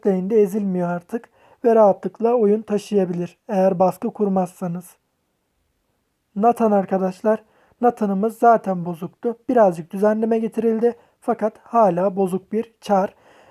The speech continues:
Ee, Stain'i fullledikten sonra eritemeyeceğiniz oyunda hiç kimse yok diyebilirim. Herkese tek atıyor. Çok güçlü bir çar, mekanik bir çar. Granger, Granger da buff yedi. Tekrardan ormanda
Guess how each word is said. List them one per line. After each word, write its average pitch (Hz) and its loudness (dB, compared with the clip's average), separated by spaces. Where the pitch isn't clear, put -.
Ee, 185 2
Stain'i 226 -2
fullledikten 202 -4
sonra 220 0
eritemeyeceğiniz 202 -2
oyunda 190 0
hiç 196 -10
kimse 185 -10
yok 208 -8
diyebilirim. 175 -4
Herkese 202 0
tek 196 -4
atıyor. 175 -6
Çok 220 -4
güçlü 190 -6
bir 185 -4
çar, 226 -2
mekanik 196 -4
bir 170 -16
çar. 175 -10
Granger, 233 0
Granger 220 2
da 175 2
buff 226 2
yedi. 226 0
Tekrardan 196 0
ormanda 196 0